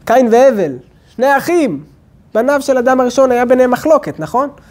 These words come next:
כתוב, "ויהי בהיותם בשדה, וי-, ויקום קין על הבל אחיו, ויהרגהו. ויהי בהיותם בשדה." אומר המדרש, מה זה ויהי בהיותם בשדה? שני דעות.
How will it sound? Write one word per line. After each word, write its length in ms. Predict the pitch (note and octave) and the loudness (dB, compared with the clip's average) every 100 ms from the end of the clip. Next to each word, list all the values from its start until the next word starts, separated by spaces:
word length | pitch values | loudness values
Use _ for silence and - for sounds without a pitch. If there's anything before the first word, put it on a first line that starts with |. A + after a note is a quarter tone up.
| _ _ - | _ _ -8
כתוב, 320 | G#3+ C4 C4+ | -2 0 2
"ויהי 280 | A3+ B3 D#4+ | 4 4 2
בהיותם 480 | B3 A3+ G3+ B3+ A#3+ | 2 2 2 -2 -4
בשדה, 500 | F#3 - D#3+ A3 F4+ F#4+ - _ F3+ | -6 -8 -2 0 0 -2 -16 _ -8
וי-, 200 | F#3+ F3+ G3 | -8 -8 -4
ויקום 440 | G3+ C4+ B3+ G#3+ | 0 0 0 -4
קין 360 | F3+ C4 C4 G3+ | -2 0 0 0
על 120 | G3 | 0
הבל 240 | A#3 G#3 D#3+ | 0 2 0
אחיו, 380 | - D#4 G4 C#4+ - - - - - _ _ - _ - | 0 2 2 0 -8 -20 -20 -20 -20 _ _ -20 _ -2
ויהרגהו. 580 | E3+ F#3+ F3+ A3 G3 A2 - _ _ _ _ _ _ _ _ _ - - A#2 | 0 2 2 2 2 -2 -14 _ _ _ _ _ _ _ _ _ -20 -14 -2
ויהי 680 | E3+ A3+ A3+ C#4+ E4+ F#4+ F#4 | 2 4 2 4 2 2 -2
בהיותם 720 | F3 A#3 A3 G#3+ C4 C#4+ C4 | -4 0 2 2 0 0 0
בשדה." 460 | A3 G#3+ A3 F#3+ E3+ - - _ _ _ _ _ _ _ | -2 0 0 0 -2 -4 -20 _ _ _ _ _ _ _
אומר 200 | F#3 B3 | 0 2
המדרש, 400 | B3 A3 G#3 G#3 | 2 2 2 0
מה 160 | G#3 G#3+ | 0 0
זה 100 | G#3+ | 0
ויהי 240 | F#3+ G#3+ G#3+ | -2 -4 -4
בהיותם 380 | F#3 F3+ G3 F#3+ | -4 -4 -6 -8
בשדה? 420 | F3 E3 F3+ A3+ | -8 -6 -2 -4
שני 240 | G3+ G#3 | 0 0
דעות. 460 | G3 F3+ A2 - | 2 0 -2 -10